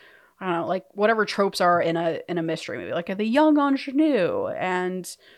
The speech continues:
um, the cocky, rich, wise ass, whatever it is. Like, we had this list of characters we thought would work well in a murder mystery.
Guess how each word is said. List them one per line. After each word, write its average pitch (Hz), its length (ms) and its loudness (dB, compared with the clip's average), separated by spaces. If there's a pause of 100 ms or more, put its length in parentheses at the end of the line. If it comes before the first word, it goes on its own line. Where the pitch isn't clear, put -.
(300)
um, 180 800 -2 (200)
the 208 120 0
cocky, 254 440 -2
rich, 269 260 2
wise 262 360 6
ass, 135 240 0
whatever 226 340 4
it 214 60 6
is. 190 200 4
Like, 180 220 -2 (640)
we 226 80 -4
had 233 160 4
this 233 180 0
list 214 320 2
of 175 100 -4
characters 190 480 -2
we 190 80 -6
thought 196 440 4 (280)
would 185 100 -2
work 180 280 2
well 180 320 4
in 170 80 2
a 170 40 2
murder 180 320 2
mystery. 131 540 -8